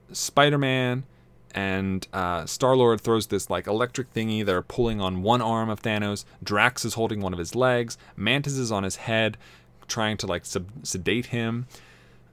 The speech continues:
Uh, Iron Man and Spider-Man are pulling at the gauntlet. They are trying to pull the gauntlet off of him. He is overwhelmed. He is overpowered. You've got Doctor Strange there, Nebula. Things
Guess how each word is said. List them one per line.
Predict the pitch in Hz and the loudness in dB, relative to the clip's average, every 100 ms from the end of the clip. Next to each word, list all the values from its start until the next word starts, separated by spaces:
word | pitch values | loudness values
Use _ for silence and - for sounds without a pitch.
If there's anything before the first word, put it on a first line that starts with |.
| - | -8
Uh, | 90 87 | -4 -2
Iron | - 151 | 0 2
Man | 143 127 117 | 4 2 2
and | 104 | 0
Spider-Man | - 127 120 113 110 | 4 4 4 2 0
are | - - | 0 -2
pulling | - 131 135 120 | 2 4 4 0
at | 101 | -4
the | 95 | -6
gauntlet. | 90 101 123 143 143 139 - - - - - | -4 2 2 2 -2 -2 -6 -20 -20 -20 -6
They | 110 | 0
are | 92 | 0
trying | 92 - 139 160 | 0 0 0 2
to | |
pull | 151 | 0
the | 127 | 0
gauntlet | 117 107 104 | 2 2 2
off | 95 - | 2 0
of | 98 | -4
him. | 104 98 | -4 -4
He | - 101 | -2 -2
is | 92 - - | -2 0 4
overwhelmed. | 165 190 127 107 107 101 | 6 8 8 6 2 0
He | 98 | -2
is | 85 - | -2 2
overpowered. | 131 170 - 104 101 98 98 | 2 4 2 2 4 4 0
You've | 104 95 | -6 -4
got | 95 - | -4 -2
Doctor | - 160 - | 0 2 0
Strange | 139 - 117 110 - | -4 -2 -2 -4 -2
there, | 104 101 98 - - | 0 0 0 -6 -6
Nebula. | 120 151 131 120 113 113 120 - - - - - - - - - - - | 0 0 2 2 2 0 -6 -20 -20 -20 -20 -20 -20 -20 -20 -20 -18 2
Things | 160 175 165 | 4 4 2